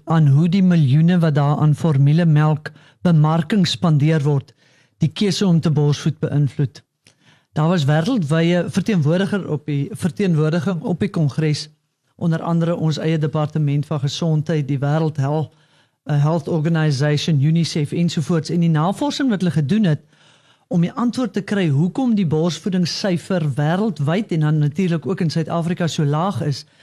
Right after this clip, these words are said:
sy uitkoms was baie sterk in voor die hand ligging. Dis die bemarking van formulemelk en nie die produk self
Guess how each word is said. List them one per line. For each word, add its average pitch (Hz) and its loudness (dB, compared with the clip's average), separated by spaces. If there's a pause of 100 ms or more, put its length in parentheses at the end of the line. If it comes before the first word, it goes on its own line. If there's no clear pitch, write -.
(220)
sy - -6
uitkoms 226 -4
was 170 -4
baie 165 0
sterk 190 -4
in 170 2
voor 190 -2
die 175 2
hand 156 0
ligging. 143 0 (720)
Dis 165 -2
die 190 -2
bemarking 185 0
van 160 -4
formulemelk 147 0
en 208 0
nie 185 2
die 233 -2
produk 165 -2
self - -4